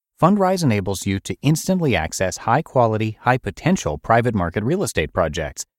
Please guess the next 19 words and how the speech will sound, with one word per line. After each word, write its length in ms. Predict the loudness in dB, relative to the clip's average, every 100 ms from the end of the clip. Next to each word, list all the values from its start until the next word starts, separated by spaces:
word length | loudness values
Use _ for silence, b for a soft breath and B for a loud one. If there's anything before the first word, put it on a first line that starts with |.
| _ _
from 200 | 0 2
high-rises 580 | 2 4 2 2 0
in 180 | 2 0
D 180 | 0 -2
C 420 | 0 2 2 0 -4
to 100 | -2
multifamily 760 | 0 0 -2 2 2 4 2
apartments 520 | 0 0 -2 -2 -4 -2
in 120 | 0
L 200 | 2 2
A. 200 | 0 -4 _ _ _ _
And 220 | 0 0
each 240 | -2 -2
real 220 | 2 4 2
estate 320 | 2 2 2
project 420 | -2 2 0 0
is 160 | -8 -8
carefully 500 | 0 0 2 2 2
vetted 400 | 2 2 0